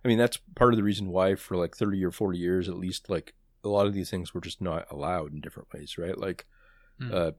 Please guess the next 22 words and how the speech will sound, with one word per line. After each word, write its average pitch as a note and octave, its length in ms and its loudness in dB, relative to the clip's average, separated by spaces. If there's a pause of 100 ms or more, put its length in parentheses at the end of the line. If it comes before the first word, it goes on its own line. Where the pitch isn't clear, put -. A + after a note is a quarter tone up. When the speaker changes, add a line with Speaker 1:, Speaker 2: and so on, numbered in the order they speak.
(240)
Speaker 1:
it's, F#2+ 200 -2
it's - 220 -2
really A2 220 6
the F2 320 2 (840)
sort F#2 140 -4
of, E2 60 -8
like, E2 220 -6
hyper G2 340 -2
computerization D#2 920 -6
or D2 60 -12
something D#2 340 -10
like D2 120 -14
that D#2 200 -8
of, E2 180 -10
that D#2+ 220 -8
allows E2 400 -8
a E2+ 60 -10
lot D2+ 100 -12
of C#2+ 80 -12
this C#2+ 140 -14
stuff. - 320 -10
So, - 320 -10